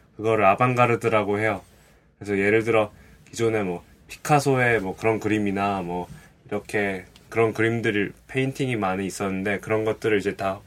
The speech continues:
거부하고, 가장 흔한 예로 그거 있잖아요. 그 샘이라고 해가지고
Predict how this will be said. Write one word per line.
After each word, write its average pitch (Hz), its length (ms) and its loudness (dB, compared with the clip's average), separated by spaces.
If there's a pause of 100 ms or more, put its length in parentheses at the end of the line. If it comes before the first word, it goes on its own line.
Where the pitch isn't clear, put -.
거부하고, 110 760 2 (520)
가장 120 360 0
흔한 170 300 4
예로 107 220 4
그거 104 180 -4
있잖아요. 92 460 -6 (680)
그 85 440 -6
샘이라고 151 640 0
해가지고 87 680 -6